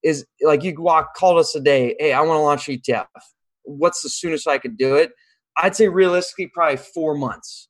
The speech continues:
right? Maybe you could squeeze it down a little bit more than that, but that's as fast as you're gonna do it. And it could extend out to years depending on how slow you are, right? So it's just ballpark concept.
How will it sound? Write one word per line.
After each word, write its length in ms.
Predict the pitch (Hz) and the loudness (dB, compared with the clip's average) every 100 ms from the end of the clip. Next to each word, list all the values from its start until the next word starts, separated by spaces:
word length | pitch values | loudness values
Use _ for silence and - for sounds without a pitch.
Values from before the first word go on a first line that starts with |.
| - | -6
right? 240 | 139 139 | -6 -6
Maybe 320 | - 165 190 180 | -4 -2 0 -2
you 120 | 175 | -8
could 160 | 139 | -10
squeeze 340 | - - 165 147 | -16 -10 -10 -8
it 80 | 139 | -4
down 200 | 156 139 | -4 -2
a 40 | |
little 220 | 143 156 | -4 -2
bit 240 | 156 170 - | -2 -2 -4
more 220 | 160 175 | -6 -6
than 80 | 165 | -4
that, 240 | 165 170 - _ - | -6 -6 -12 _ -2
but 80 | |
that's 260 | 165 190 - | 0 0 -4
as 100 | 143 - - | -12 -8 -2
fast 360 | 151 151 - | -2 -2 -6
as 100 | 147 | -8
you're 80 | 131 | -6
gonna 220 | 127 123 | -6 -6
do 180 | 110 127 | -2 0
it. 160 | 127 127 | 0 -2
And 100 | 147 | -4
it 140 | 147 - | -4 -2
could 180 | 190 170 | -2 -2
extend 460 | - - 160 147 | -6 -8 -8 -4
out 340 | 143 139 131 - | -2 -2 -4 -10
to 100 | 131 | -10
years 680 | 120 120 143 147 127 113 - | -10 -4 0 2 0 -4 -10
depending 360 | 131 143 131 | -12 -8 -6
on 380 | 127 127 123 113 _ _ - | -2 -2 -4 -8 _ _ -4
how 140 | 131 | -4
slow 300 | 127 - 127 | -2 -4 -4
you 120 | 113 | -4
are, 180 | 110 82 _ _ _ | -8 -10 _ _ _
right? 160 | 139 143 | -4 -4
So 120 | 170 | -4
it's 80 | 151 | -6
just 180 | 151 - 131 | -8 -8 -6
ballpark 520 | 135 131 127 123 113 - - | -2 -2 -2 -4 -4 -6 -12
concept. 460 | 127 120 - - | -10 -10 -12 -20